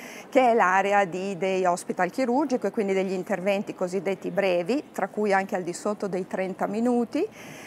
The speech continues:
eh, interventi in cui magari si fanno anestesie locali e locoregionali, non solo anestesie generali,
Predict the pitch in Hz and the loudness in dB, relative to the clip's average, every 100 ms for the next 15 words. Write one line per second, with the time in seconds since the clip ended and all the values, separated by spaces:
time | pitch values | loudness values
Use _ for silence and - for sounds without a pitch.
0 | - - 214 196 - 226 240 220 208 240 | -4 6 8 8 4 4 4 4 4 4
1 | 240 233 220 214 196 175 226 208 202 202 | 4 2 0 0 -2 -2 -2 2 4 4
2 | - 190 214 214 214 208 196 196 202 - | 0 -2 2 2 2 2 4 2 0 -2
3 | 196 208 196 190 - 240 240 196 185 185 | 2 4 4 4 6 8 8 4 0 -2
4 | - 185 196 196 240 214 180 180 175 - | -2 -4 -2 4 6 6 2 -2 -4 -2
5 | 196 196 190 185 - 185 190 196 185 170 | 0 2 0 -2 -6 -4 -2 0 0 -2
6 | 190 240 294 262 277 339 | -2 0 2 2 2 -2